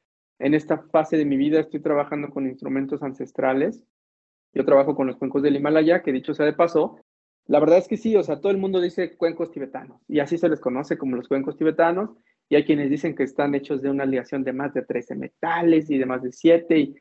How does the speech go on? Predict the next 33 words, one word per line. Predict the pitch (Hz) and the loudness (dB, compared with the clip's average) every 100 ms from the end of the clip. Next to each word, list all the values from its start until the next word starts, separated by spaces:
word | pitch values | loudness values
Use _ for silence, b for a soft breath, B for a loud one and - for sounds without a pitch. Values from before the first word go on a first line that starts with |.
| B _ | B _
pero | - 131 131 | -6 -2 0
no, | 131 127 | 0 0
es | 131 | 0
de | 147 | 0
cobre | 151 151 151 | 2 4 4
y | 139 | 2
sí | 135 | 0
seguramente | 135 139 139 135 135 - | -2 2 2 2 0 -2
tiene | 139 135 | 0 0
otras | 135 131 | -2 -6
cosas | - 131 139 | -6 -10 -4
ahí, | 131 135 135 | 2 2 2
pero | 135 127 131 | 0 -2 0
hay | 131 | -2
como | 135 180 165 | 0 0 0
mucha | 156 160 165 170 170 170 - 160 | 0 2 4 6 4 2 -2 -2
onda | 147 147 139 | -2 -4 0
ahí | 135 135 139 | 2 2 2
a | |
raíz | 127 123 123 | 0 -2 -4
de | 127 131 | -6 -6
eso. | - 196 - _ _ _ - | -2 -2 -4 _ _ _ 0
Les | 156 | 2
llaman | 180 196 | 4 2
tibetanos | 185 151 160 180 190 | 2 2 2 0 -2
porque | - - 156 | -8 -8 -4
una | 156 160 147 | -2 -2 -2
pareja | 143 139 143 | -2 -4 -2
de | 139 | -6
extranjeros | - - - - 135 131 | -6 -12 -4 0 0 0
hace | 131 135 | -4 -6
muchos | 135 135 - | -8 -8 -4
años | 139 135 139 139 143 | -2 0 -2 -4 -8